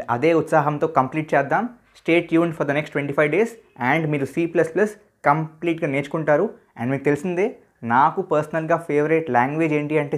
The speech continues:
సీ ప్లస్ ప్లస్. So ఆ సీ ప్లస్ ప్లస్ టీచ్ చేస్తున్నానంటే definitely it will be lot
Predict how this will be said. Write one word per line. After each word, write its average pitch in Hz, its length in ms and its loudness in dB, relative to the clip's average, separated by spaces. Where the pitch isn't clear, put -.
సీ 147 160 -2
ప్లస్ 151 220 -6
ప్లస్. 240 200 0
So 143 160 0
ఆ - 20 8
సీ 170 100 -2
ప్లస్ 190 240 -2
ప్లస్ - 220 -12
టీచ్ 165 240 -8
చేస్తున్నానంటే 160 520 -2
definitely 190 420 0
it 147 80 -6
will 156 180 -2
be 143 120 2
lot 170 160 6